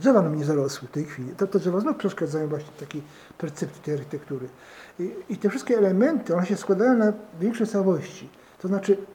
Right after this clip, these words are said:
jak chcemy to zobaczyć, to widzimy pewne elementy, że one się ze sobą wiążą. Że bez tego budynku ten drugi budynek by wyglądał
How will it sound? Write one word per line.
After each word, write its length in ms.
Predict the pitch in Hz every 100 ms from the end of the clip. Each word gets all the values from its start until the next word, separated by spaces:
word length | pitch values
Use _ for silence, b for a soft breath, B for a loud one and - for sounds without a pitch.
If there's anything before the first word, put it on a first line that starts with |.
| - - 196
jak 220 | 196 196 - -
chcemy 320 | - 226 254
to 120 | -
zobaczyć, 460 | 147 139 135 240 -
to 100 | 214
widzimy 320 | 196 214 262
pewne 280 | 175 170 185
elementy, 440 | 175 165 185 196
że 120 | 175 180
one 100 | 175
się 100 | 190
ze 60 |
sobą 180 | 202 202
wiążą. 380 | 254 196 135 120 - B B B B
Że 180 | 170 185 156
bez 180 | 220 220
tego 200 | 208 190
budynku 420 | 180 170 170 226
ten 140 | 208
drugi 180 | 190 208
budynek 340 | 190 190 214 196
by 220 | 208 233 -
wyglądał 440 | 170 220 226 226